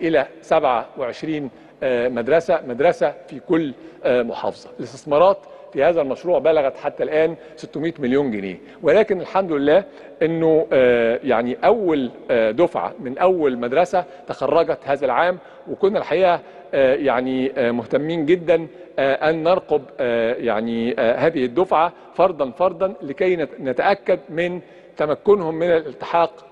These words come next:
بوظيفة، لأنه المعيار لنجاح هذا المشروع هو، آه، اقتناع سوق العمل بجدارة خريجي هذه المدرسة. الحمد لله كل خريجي المدرسة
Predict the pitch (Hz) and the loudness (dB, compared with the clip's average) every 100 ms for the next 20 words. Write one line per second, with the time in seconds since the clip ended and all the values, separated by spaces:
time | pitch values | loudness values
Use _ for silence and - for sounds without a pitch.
0 | - 139 127 110 104 - - - - 135 | -6 0 0 -2 -8 -12 -20 -6 -2 0
1 | 160 160 147 143 196 190 - 135 131 156 | 0 -2 2 4 4 4 -2 -6 -4 -2
2 | 139 - 156 139 123 - 160 185 165 - | -2 -2 -2 -2 -6 -4 2 2 2 -4
3 | - 147 165 156 - - - - 131 123 | -2 4 4 4 0 -20 -16 -4 0 2
4 | - 120 135 147 - - 160 202 156 101 | 0 -4 -4 -6 -6 -2 0 2 0 -2
5 | - - - 123 143 180 170 - - - | -10 -8 -4 0 0 0 -2 -4 -20 -4
6 | 135 160 165 147 139 156 190 180 - - | 2 2 2 0 0 4 4 4 -2 -12
7 | - - 190 147 175 160 139 139 139 113 | -20 -18 -12 -6 -6 -6 -6 -4 -4 -6
8 | 104 95 92 - - - 180 214 170 143 | -8 -10 -14 -18 -20 -6 -4 -2 -2 2
9 | 165 180 - - - - 220 202 139 - | 2 2 -2 -18 -10 -2 0 0 -8 -10
10 | - 143 139 170 120 113 131 120 120 147 | -8 -6 -2 -2 -4 -6 -6 -4 -2 0
11 | 147 110 | 0 -4